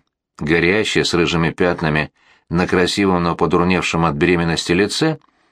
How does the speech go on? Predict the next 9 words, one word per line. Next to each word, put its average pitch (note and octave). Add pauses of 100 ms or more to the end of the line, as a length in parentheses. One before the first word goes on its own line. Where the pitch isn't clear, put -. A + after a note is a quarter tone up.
(200)
прильнула F2+
к -
своему G2
генералу, A2 (360)
боком, E2 (440)
чтоб D#2
не D#2+
мешал D2+
живот. D#2+